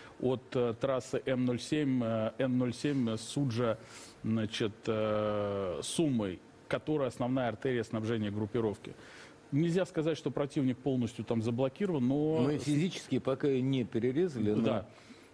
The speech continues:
Speaker 2: под, э, существенным огневым контролем. Сегодня появилось большое количество видео о диком количестве сожженной украинской техники. То есть там
Speaker 1: Но дорога практически стала непроходимой. По, на некоторых участках двадцать-тридцать единиц, по всей длине, там, возможно, под сотню уже.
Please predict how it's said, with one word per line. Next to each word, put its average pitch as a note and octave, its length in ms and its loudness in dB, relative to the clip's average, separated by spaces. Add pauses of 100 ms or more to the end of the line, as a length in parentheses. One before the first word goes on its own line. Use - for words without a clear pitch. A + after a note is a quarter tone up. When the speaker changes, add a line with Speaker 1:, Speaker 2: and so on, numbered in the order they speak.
(120)
Speaker 2:
под, A2 260 0
э, A2 140 2
существенным A2+ 540 -2
огневым A2+ 380 0
контролем. B2 580 0
Сегодня G#2 360 0
появилось G#2 340 2
большое G#2 360 0
количество A2 460 0
видео B2 400 0 (420)
о F#2+ 220 -2 (440)
диком G#2 560 -2
количестве G#2+ 480 -2
сожженной G2 500 2
украинской G#2 560 0
техники. A2+ 460 -2
То E2 120 -8
есть F2+ 60 -4
там C3 100 4
Speaker 1:
Но D#3 360 2
дорога D#3+ 480 0
практически C#3 760 -4
стала B2+ 320 0
непроходимой. C#3 800 0
По, C#3 160 0
на D3 160 2
некоторых C#3 420 -4
участках A2 480 -2
двадцать-тридцать C3+ 840 -2
единиц, C3 400 2
по B2+ 140 -2
всей F3 280 0
длине, A#2+ 360 2
там, G2 200 -4
возможно, G2+ 420 -2
под A2 200 -4
сотню D#3 360 0
уже. A2 240 -2